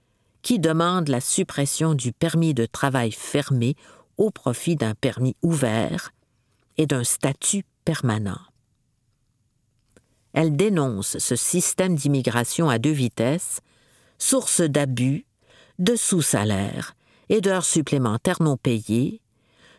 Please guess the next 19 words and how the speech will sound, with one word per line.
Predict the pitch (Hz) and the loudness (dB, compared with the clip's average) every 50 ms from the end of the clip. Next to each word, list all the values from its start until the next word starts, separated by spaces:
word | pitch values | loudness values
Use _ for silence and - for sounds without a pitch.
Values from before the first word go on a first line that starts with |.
| _ - | _ 0
de | 175 214 | 0 0
violences | 220 190 175 180 185 175 165 151 151 165 180 196 208 - - - - - _ | 0 0 0 0 2 2 2 2 2 2 2 0 0 -2 -4 -6 -10 -6 _
et | - 196 175 | 0 0 2
de | 175 165 - - | 2 0 0 -2
harcèlement | 156 170 - - - - 175 170 160 160 165 165 165 143 | -4 -4 -2 0 0 2 2 2 2 2 2 2 0 0
psychologique | - - - 180 160 - 151 135 131 131 131 123 156 180 165 - | -2 -2 -2 -2 0 0 0 2 2 2 2 0 0 0 0 0
et | 127 | -2
sexuel, | - - 113 104 - - - 113 113 113 127 147 170 175 175 190 - _ _ _ _ _ _ _ _ _ _ _ _ _ _ _ - | -2 -2 -2 -4 -4 -4 -4 -2 0 0 0 0 -2 -2 -4 -6 -8 _ _ _ _ _ _ _ _ _ _ _ _ _ _ _ 0
et | 170 175 165 | 0 0 2
d'accidents | 139 175 196 - - - - - 180 156 139 147 143 139 117 | 2 0 -2 0 0 -2 0 2 2 2 2 2 2 0 0
du | 104 117 110 | -2 -2 -4
travail. | - - - 107 101 104 101 95 - - - - - 123 - _ _ _ _ _ _ _ _ _ _ _ _ _ _ _ _ _ _ _ _ _ _ _ _ _ _ - | -4 -4 -4 -2 -2 -2 -4 -6 -8 -10 -10 -10 -12 -12 -14 _ _ _ _ _ _ _ _ _ _ _ _ _ _ _ _ _ _ _ _ _ _ _ _ _ _ -2
Un | 147 | 0
rapporteur | 156 170 202 - - 208 202 - 226 226 - | 2 2 0 0 0 -2 -2 -2 -2 -2 -2
spécial | - - 165 156 - - 170 160 160 147 | -2 0 0 0 0 0 0 0 2 2
de | 127 135 | 0 2
l'onu, | 123 117 117 127 139 147 160 180 214 247 - _ _ _ _ _ _ _ _ _ _ _ _ | 2 2 2 2 2 2 0 0 -2 -4 -6 _ _ _ _ _ _ _ _ _ _ _ _
Tomoya | - 214 208 185 170 170 165 147 151 160 156 - - - | 0 2 2 4 2 2 2 2 2 2 2 0 0 0
Obokata, | 147 147 127 127 147 131 - - 110 - - _ - 110 92 - - | 0 0 2 2 0 0 0 -2 -2 -2 -4 _ -4 -2 -2 -2 -4